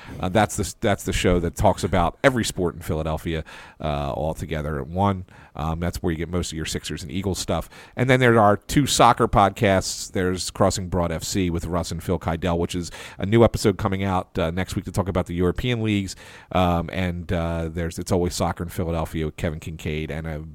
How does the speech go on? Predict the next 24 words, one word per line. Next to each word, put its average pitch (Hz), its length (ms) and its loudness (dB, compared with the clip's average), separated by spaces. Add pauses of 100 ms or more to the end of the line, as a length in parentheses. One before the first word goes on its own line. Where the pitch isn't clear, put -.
(240)
a 60 140 -10
vari-, 85 500 -2
a 82 80 -4
r-, 90 280 -4
rotating 110 520 4
host, - 440 -2 (400)
uh, 80 260 2
with 87 200 2
him 82 440 -4
talking 85 300 0
about 80 260 -4
the - 80 -4
Philadelphia 95 500 2
Union 135 400 2
and 87 140 -2
the 92 100 -6
M 98 140 -2
L 92 160 0
S, 90 200 -4 (320)
who 135 220 10
now 120 280 6
have 131 200 2
twenty-four 151 640 0
teams. 110 500 -10